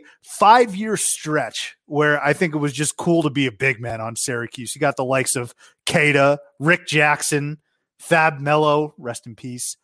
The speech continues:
uh, Christmas, I, I, was it Raheem Christmas? There were just some good big men, some fun big men at Syracuse. Am I missing anyone else? Is there anyone else you guys can think of off the top of your head? I don't count Tyler Lydon. He was kinda lame, to be honest with you, but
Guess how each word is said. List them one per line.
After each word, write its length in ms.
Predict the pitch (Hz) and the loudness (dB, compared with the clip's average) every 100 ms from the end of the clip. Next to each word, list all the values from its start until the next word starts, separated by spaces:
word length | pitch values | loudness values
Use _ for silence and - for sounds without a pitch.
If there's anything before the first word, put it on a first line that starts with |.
| _ _ _ | _ _ _
uh, 300 | 127 127 123 - _ _ _ | -4 -2 -2 -6 _ _ _
Christmas, 680 | - - 170 - 180 175 - - | -8 0 0 2 0 0 -2 -2
I, 60 | |
I, 220 | 151 165 | -2 0
was 180 | 147 143 | -2 -2
it 60 | 143 | -4
Raheem 480 | 135 - 180 180 175 | -4 -4 -2 -2 -4
Christmas? 600 | - 175 - 180 175 - _ _ - | -2 -2 0 -2 -2 -4 _ _ 0
There 140 | 208 | 2
were 100 | 285 | 2
just 180 | 240 220 | 0 -4
some 180 | 180 131 | -4 2
good 380 | 175 208 208 | 6 8 6
big 240 | 170 202 170 | 2 2 4
men, 220 | 151 151 | 0 0
some 220 | - 147 | -2 -8
fun 340 | - 180 208 202 | 0 2 2 0
big 260 | 196 190 | 0 -2
men 180 | 156 139 | -2 -4
at 140 | 135 | -4
Syracuse. 480 | - 180 175 156 156 | -2 0 0 0 -4
Am 80 | 131 | -4
I 60 | 139 | -4
missing 360 | 170 208 190 | -2 -2 -2
anyone 280 | 196 196 180 | -2 -2 -2
else? 300 | 160 202 - _ _ _ | 0 -2 -6 _ _ _
Is 60 | - | -2
there 100 | 160 | 2
anyone 240 | 175 208 | 2 2
else 220 | 185 190 190 | 2 0 -2
you 60 | |
guys 220 | 180 185 | 2 2
can 140 | - 165 | 0 -2
think 180 | 185 180 | -2 0
of 80 | |
off 220 | 180 156 - | 2 0 2
the 40 | |
top 220 | 175 165 | 2 2
of 40 | 170 | 0
your 140 | 156 | 0
head? 200 | 156 170 - - - | 2 0 -4 -8 0
I 80 | |
don't 160 | 170 202 | 2 2
count 300 | - 190 175 | 0 0 0
Tyler 400 | - 170 156 135 | 2 2 4 2
Lydon. 400 | 131 127 110 104 | 0 0 0 -6
He 80 | 127 | -12
was 100 | 135 | -10
kinda 220 | 160 143 | -4 -4
lame, 380 | 120 113 101 98 - | -4 -10 -14 -20 -20
to 80 | |
be 100 | 120 | -14
honest 320 | 110 107 104 123 | -10 -10 -12 -16
with 80 | |
you, 140 | 117 123 | -20 -14
but 260 | 127 120 | -10 -10